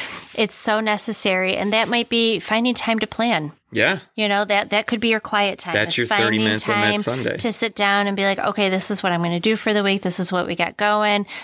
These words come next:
Speaker 1: This is where I'm gonna be going." And if you have kids, you know what I'm talking about. You're running in three different, you know, directions. And having a plan in place is gonna just take that,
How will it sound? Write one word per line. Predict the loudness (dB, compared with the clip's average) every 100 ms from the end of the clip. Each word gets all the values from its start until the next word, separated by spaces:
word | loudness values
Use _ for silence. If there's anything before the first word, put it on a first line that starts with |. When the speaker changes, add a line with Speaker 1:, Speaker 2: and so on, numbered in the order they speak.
| -4
Speaker 1:
This | -2 0
is | 0
where | 0
I'm | 0
gonna | 0
be | -2
going." | 0 2 2 2
And | 0 0
if | 0 0
you | 2 2
have | 0
kids, | 0 0 2 2
you | 0 2
know | 2
what | 2
I'm | 0
talking | 0 -2 0
about. | 0 0 0
You're | -2 0
running | 0 2 2
in | 0
three | 0 0
different, | 0 0 0 0 -2 -2
you | 0
know, | 0
directions. | 0 0 2 0 0 0 0 2
And | 0 0 -4 -4
having | -4 0 2 2 0
a |
plan | -2 0 0 0
in | -2
place | 0 2 2 2 0
is | 0 0 0
gonna | 2 2 2
just | 0 0 0
take | 0 0 -2 -2
that, | 0 2 0